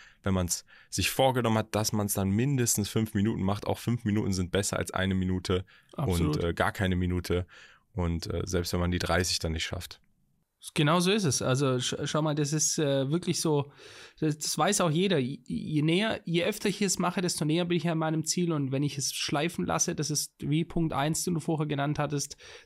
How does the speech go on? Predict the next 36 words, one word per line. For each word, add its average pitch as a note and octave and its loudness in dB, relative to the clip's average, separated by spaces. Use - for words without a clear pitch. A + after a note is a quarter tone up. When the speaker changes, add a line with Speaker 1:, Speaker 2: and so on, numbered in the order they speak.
Speaker 2:
dann C#3 2
ist - -2
es C#3 2
so C#3+ 2
dieser, C3 0
dieser B2+ 0
Hauch G3 0
des D3+ 2
Neuen, E3 4
ich B2+ -6
mache F3 0
das C3+ -2
jetzt, A#2 -2
ich B2+ -4
ziehe F#3 2
das E3+ 2
jetzt C#3+ -2
durch, F3+ 2
der C#3 -2
geht D#3 0
jedes F3 2
Mal E3+ 2
ein D#3+ 0
bisschen D#3+ 0
weiter C#3 0
weg. C3+ 0
Deswegen D3 0
ist D#3+ 0
ganz G#3 0
wichtig, A3 0
selbst G#3 2
wenn G3+ 0
ihr F#3 0
fünf C4+ 0
Minuten A3 2
macht, C3+ 0